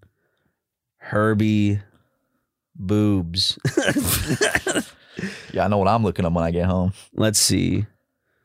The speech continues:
Speaker 1: Disney digitally reduced Lindsay Lohan's breasts by two cup sizes so the film would be more acceptable to
Speaker 2: Two whole
Speaker 1: family
Speaker 2: cup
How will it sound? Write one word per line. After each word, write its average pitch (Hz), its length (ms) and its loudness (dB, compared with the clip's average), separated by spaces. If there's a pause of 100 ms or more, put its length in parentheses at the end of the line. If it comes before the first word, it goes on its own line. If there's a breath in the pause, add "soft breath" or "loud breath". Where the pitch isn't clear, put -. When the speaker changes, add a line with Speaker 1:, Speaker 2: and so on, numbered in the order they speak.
(440)
Speaker 1:
Disney 131 400 0
digitally 131 580 0
reduced 113 500 0
Lindsay 113 340 2
Lohan's 107 460 2
breasts 104 640 0
by 101 200 0
two 117 300 0
cup 110 240 0
sizes 98 500 2
so - 120 0
the 95 100 0
film 107 340 0
would 95 140 0
be 101 120 2
more 101 180 2
acceptable 92 640 0
to 90 100 -8
Speaker 2:
Two 277 240 -4
whole 269 120 2
Speaker 1:
family 95 100 -2
Speaker 2:
cup 95 100 -2